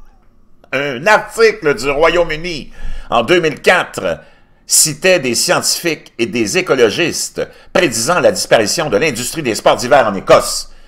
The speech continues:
y compris d'autres remarques du fameux docteur David Venner. Je sais pas, il est rendu où, lui ?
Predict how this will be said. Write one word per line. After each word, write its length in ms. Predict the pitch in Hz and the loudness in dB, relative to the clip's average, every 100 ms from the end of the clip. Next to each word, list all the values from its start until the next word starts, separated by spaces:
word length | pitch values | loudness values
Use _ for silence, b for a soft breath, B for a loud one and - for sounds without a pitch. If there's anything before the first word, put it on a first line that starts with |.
| b b | b b
y 100 | 98 - | -12 -6
compris 340 | 90 80 104 | -6 -4 -8
d'autres 560 | 73 104 98 - 87 85 B - | -4 -2 -2 -2 -2 -2 B -4
remarques 460 | 87 90 135 92 | -2 2 0 0
du 80 | 95 | -10
fameux 320 | 107 113 123 | -4 -4 -2
docteur 920 | 160 - - - 120 123 101 80 76 B B B | 4 2 4 4 4 6 2 0 -4 B B B
David 500 | 76 139 107 131 135 | 0 0 2 -4 -6
Venner. 360 | - 240 254 254 - | -4 -4 -2 -4 -6
Je 60 | - | -10
sais 100 | 247 | -2
pas, 120 | 330 | 0
il 80 | 160 | 2
est 100 | 123 | 0
rendu 280 | 98 85 107 | -2 -4 -6
où, 100 | 147 | -6
lui ? 300 | 90 156 | -8 -10